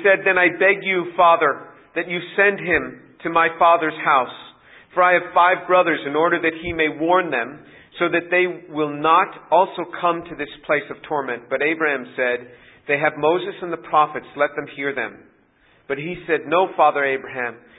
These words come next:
but if someone goes to them from the dead, they will repent.' But he said to him, 'If they do not listen to Moses and the prophets, they will not be persuaded, even if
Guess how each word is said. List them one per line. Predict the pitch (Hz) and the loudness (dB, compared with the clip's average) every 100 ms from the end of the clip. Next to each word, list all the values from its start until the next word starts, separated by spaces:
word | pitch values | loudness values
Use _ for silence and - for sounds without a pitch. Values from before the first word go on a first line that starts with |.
| _ | _
but | 165 | -2
if | 160 160 | -2 0
someone | 185 190 208 165 | 0 2 0 2
goes | 180 190 196 - | 4 4 2 -4
to | 156 | -2
them | 143 131 135 - _ _ | -2 -2 -8 -20 _ _
from | 175 170 | 0 0
the | 160 | 0
dead, | 160 165 143 - | 2 4 2 0
they | 139 | -4
will | 135 139 | -2 -4
repent.' | 131 127 - 131 113 - - _ _ _ _ _ _ _ _ _ - | -4 -8 -6 -6 -6 -14 -20 _ _ _ _ _ _ _ _ _ -10
But | 131 | -8
he | 135 | -6
said | 151 143 | -2 -2
to | 143 | -4
him, | 139 135 135 135 | -4 -4 -6 -14
'If | 135 - | -14 -8
they | 123 | -8
do | 123 160 | -6 -2
not | 170 165 | 0 0
listen | 156 160 160 151 | -2 -6 -8 -14
to | 147 | -8
Moses | 139 147 147 147 | -4 -4 -6 -12
and | 156 | -12
the | 151 | -6
prophets, | 147 123 120 120 - _ _ _ | 0 0 -2 -10 -14 _ _ _
they | 147 | -6
will | 127 123 | -6 -2
not | 131 139 143 | -2 -2 -6
be | 139 | -12
persuaded, | 151 - 143 131 123 120 - | -12 -8 -2 -2 -2 -8 -12
even | 135 135 | -14 -12
if | 127 | -14